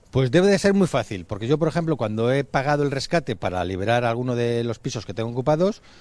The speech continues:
pues, eh, el ocupa me dice, "Bueno, espérate, mañana no, vamos a esperar la semana que viene, que me preparan otro piso para que tienen vis-,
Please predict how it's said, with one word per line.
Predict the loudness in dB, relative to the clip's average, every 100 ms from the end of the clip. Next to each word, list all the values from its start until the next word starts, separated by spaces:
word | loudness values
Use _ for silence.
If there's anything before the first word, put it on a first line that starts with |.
| -20 -12
pues, | -8 -4
eh, | 0 0
el | 0
ocupa | -2 0 0
me | 0
dice, | -2 -4 -2 -2 0 -2
"Bueno, | -4 -6
espérate, | -4 -2 -2 -2 -2
mañana | -2 -2 -2 0
no, | 2 0 -2 -12 -10 -2
vamos | -2
a | 0
esperar | 0
la | 0
semana | 0 0 0
que | 0
viene, | 0 0 -4
que | 0 0
me | 2
preparan | 0 -4 0 0 2
otro | 0 0
piso | 0 -2 0
para | 2 2 2 0 -6
que | -10
tienen | -6 -6 -4
vis-, | -8 -10